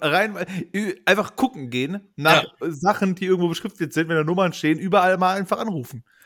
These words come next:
Speaker 2: Ja,
Speaker 1: Einfach mal
Speaker 2: eigentlich
Speaker 1: mit den
Speaker 2: müsste
Speaker 1: Leuten
Speaker 2: man das
Speaker 1: telefonieren.
Speaker 2: wirklich mal machen.
Speaker 1: Das ist eigentlich, äh, wäre, glaub ich, eine lustige Tätigkeit. Und dann, und dann, <laughs> genau, ge-, geht's also so um De-, Detlef ans Telefon. "Ja, hallo?"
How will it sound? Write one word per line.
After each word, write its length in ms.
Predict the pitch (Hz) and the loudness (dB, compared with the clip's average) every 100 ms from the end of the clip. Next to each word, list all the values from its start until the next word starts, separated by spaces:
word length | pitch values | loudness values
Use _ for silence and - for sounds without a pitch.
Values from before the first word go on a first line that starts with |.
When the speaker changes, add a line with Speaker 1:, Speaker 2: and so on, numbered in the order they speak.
| - | 2
Speaker 2:
Ja, 100 | 175 | 4
Speaker 1:
Einfach 120 | 208 | 6
mal 60 | |
Speaker 2:
eigentlich 60 | 202 | 6
Speaker 1:
mit 120 | 190 | 4
den 80 | 208 | 4
Speaker 2:
müsste 20 | |
Speaker 1:
Leuten 220 | 214 220 | 4 4
Speaker 2:
man 100 | 233 | 4
das 140 | 156 190 | 2 2
Speaker 1:
telefonieren. 20 | |
Speaker 2:
wirklich 240 | 247 233 | 0 0
mal 120 | 214 214 | 0 2
machen. 200 | 226 220 | 2 2
Speaker 1:
Das 120 | 254 | 0
ist 200 | 202 - | -2 0
eigentlich, 460 | 190 208 208 196 | 2 2 2 0
äh, 480 | 202 196 196 180 170 | 0 2 2 2 0
wäre, 140 | 175 185 | 0 0
glaub 160 | 196 | 0
ich, 100 | 196 | 0
eine 100 | 190 | -2
lustige 320 | 175 208 196 180 | -4 -6 -6 -2
Tätigkeit. 580 | 185 170 131 107 107 _ _ _ _ _ | 0 0 -2 -6 -6 _ _ _ _ _
Und 140 | - 156 | -4 4
dann, 160 | 185 | 6
und 180 | 196 185 | 6 6
dann, 140 | 202 170 | 4 2
<laughs> 80 | |
genau, 380 | 156 127 170 156 | -4 -2 2 2
ge-, 140 | 156 185 | 0 -4
geht's 220 | 202 190 | -4 0
also 160 | 180 | 0
so 80 | 160 | 0
um 100 | 156 | 0
De-, 200 | 131 147 | 0 0
Detlef 420 | 127 156 165 190 | 0 -2 0 0
ans 140 | 185 175 | 0 -2
Telefon. 280 | 185 190 175 - - | 0 0 -4 -8 -4
"Ja, 100 | 139 | 0
hallo?" 380 | 139 139 196 | 2 2 2